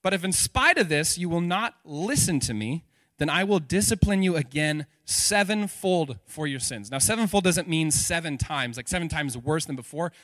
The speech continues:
Sevenfold means fully, completely. "I will punish you fully, completely, to the end."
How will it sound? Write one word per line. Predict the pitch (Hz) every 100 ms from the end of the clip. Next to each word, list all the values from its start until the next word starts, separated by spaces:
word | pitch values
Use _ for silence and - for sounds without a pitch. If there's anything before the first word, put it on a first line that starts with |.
| -
Sevenfold | - 185 180 175
means | 160 151 151 -
fully, | - - 185 160 110 95
completely. | - 139 180 151 123
"I | 151
will | 151
punish | - 202 196 180 185
you | 180 - _ _
fully, | - - 202 190 156 104
completely, | - 151 - 180 143 113
to | - 190 185 -
the | 165 165 -
end." | 160 165 117 101